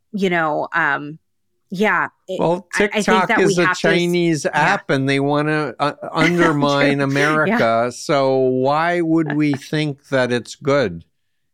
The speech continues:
Speaker 2: if, if they don't do
Speaker 1: Mm-hmm.
Speaker 2: to their own people the same TikTok that they're doing to us?
Speaker 1: Right. Yeah.
Speaker 2: And so
Speaker 1: Yeah.
Speaker 2: this
Speaker 1: Yeah,
Speaker 2: is
Speaker 1: I,
Speaker 2: common sense,
Speaker 1: yeah.
Speaker 2: and I, I, I'm more
Speaker 1: Mm-hmm.
Speaker 2: on the progressive wing of things, but I, I think it needs to be
Speaker 1: Mm.
Speaker 2: banned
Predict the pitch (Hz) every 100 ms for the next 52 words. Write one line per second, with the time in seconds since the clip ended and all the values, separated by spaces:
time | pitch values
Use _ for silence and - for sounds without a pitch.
0 | _ 113 113 - - 123 107 127 139 147
1 | 143 135 - 135 127 117 120 120 135 131
2 | - 147 151 131 113 107 104 - 123 113
3 | - 147 - - 107 101 - 107 - 117
4 | 110 120 120 117 104 120 135 139 101 -
5 | - - _ _ _ 165 - - - -
6 | _ _ _ _ 196 185 147 117 - 139
7 | 127 170 127 127 - 135 160 190 202 143
8 | 202 147 143 120 110 - 151 190 120 117
9 | - - - 135 123 117 117 120 123 110
10 | 117 120 120 120 117 135 143 131 120 117
11 | 123 107 120 160 - 143 113 107 113 120
12 | 117 113 98 - 113 101 104 98 110 104
13 | - 101 123 - 107 123 143 127 120 113
14 | 110 202 196 95 98 85 95 127 127 92
15 | 92 101